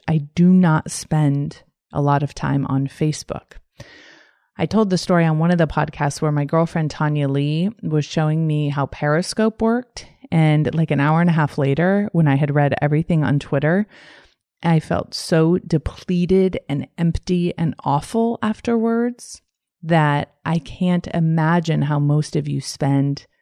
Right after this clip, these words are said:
an hour and a half a day reading and consuming other people's posts. For me, it was such a shocking negative experience. And I think that's how most people would, that are naturally thin, would feel if they, like,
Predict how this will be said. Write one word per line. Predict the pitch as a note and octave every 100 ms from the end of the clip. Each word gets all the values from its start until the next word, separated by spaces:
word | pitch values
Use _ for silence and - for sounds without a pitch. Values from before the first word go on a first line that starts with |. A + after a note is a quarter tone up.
| _
an | D#3+
hour | D#3 E3 D#3+
and | C#3+
a |
half | D3
a | D3
day | B2+ C3 C#3+ C#3+ B2 A#2+ E3 -
reading | D#3+ D#3+ E3 D3+ C#3
and | C#3 C#3
consuming | C3+ C3+ - C#3+ C3 C3
other | - C#3+ B2+
people's | - - A2+
posts. | - - - - - - - - - - - _ _ -
For | F3
me, | E3+ F3+ G#3 G3 E3 -
it | D3+
was | D3+
such | - - D#3 B2+
a |
shocking | D3 - - F3 D#3+ - D#3+ D3 C#3 C3+ - -
negative | E3+ D#3 D#3 D#3 D3 C#3+ C3+ C#3 -
experience. | - - - E3+ D3 C#3 B2+ - - - - _ _ _ _ - - -
And | E3+
I | E3
think | D#3+ E3+ D3
that's | D#3 -
how | D#3 D3
most | D#3 D#3+ -
people | F3 D#3+ D3
would, | C#3+ D3 D3 -
that | D#3+ D#3 D3+
are |
naturally | D3+ D3+ D3+ - D#3 D3+
thin, | - D3+ C#3+ F#3
would | G3 E3+
feel | - D3+ D3+
if | F3 D#3+
they, | - D3
like, | D#3 C3+